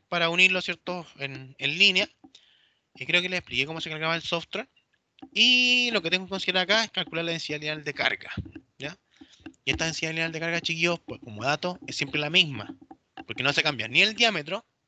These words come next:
ni el largo del, del, del Softron. Entonces, cada vez que usted haga cálculos de esto, dice, "Ah, dale,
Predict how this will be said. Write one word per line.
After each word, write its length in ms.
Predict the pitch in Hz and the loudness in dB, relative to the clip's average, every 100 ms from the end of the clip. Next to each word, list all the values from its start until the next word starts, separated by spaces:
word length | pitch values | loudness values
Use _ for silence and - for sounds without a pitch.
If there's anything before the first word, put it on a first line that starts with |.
| _ _ _ _ _ _ _ _ _ - | _ _ _ _ _ _ _ _ _ -10
ni 200 | 139 151 | 0 4
el 100 | 143 | 4
largo 260 | 175 180 | 4 2
del, 340 | 175 165 156 139 | -4 -6 -12 -14
del, 420 | 143 131 123 127 127 _ _ _ _ | -14 -14 -18 -20 _ _ _ _ _
del 340 | 139 131 127 123 | -8 -8 -10 -2
Softron. 400 | 151 - - - _ _ _ | -2 -2 -12 -20 _ _ _
Entonces, 280 | - 104 113 | -18 -12 -6
cada 180 | 151 202 | -2 0
vez 100 | 240 | 0
que 80 | - | -2
usted 180 | - 214 | 0 2
haga 200 | 208 214 | 2 0
cálculos 340 | - 202 202 | -2 -4 -2
de 80 | 247 | -2
esto, 200 | - 202 | -2 -4
dice, 220 | 175 151 | -4 -4
"Ah, 260 | 175 180 165 | 0 2 2
dale, 260 | 127 101 | 0 -2